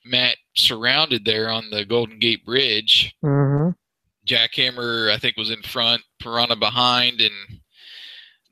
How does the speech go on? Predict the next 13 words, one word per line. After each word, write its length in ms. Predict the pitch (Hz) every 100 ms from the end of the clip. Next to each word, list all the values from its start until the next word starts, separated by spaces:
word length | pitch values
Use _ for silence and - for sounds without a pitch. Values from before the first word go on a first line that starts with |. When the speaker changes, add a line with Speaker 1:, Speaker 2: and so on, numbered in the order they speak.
| -
Speaker 1:
Mayhem 380 | 120 131 135 120
and 100 | 110
Switchblade 800 | - 151 - - 120 113 107 101
circling 500 | - 147 131 131 123
overhead 600 | 127 117 110 131 143 131
with 140 | 107 -
the 80 | 107
fog, 520 | 143 143 139 110 104
you 120 | - 101
know. 300 | 98 98 98
Speaker 2:
Right. 220 | 131 123
Speaker 1:
It 40 |
was 360 | 127 113 - -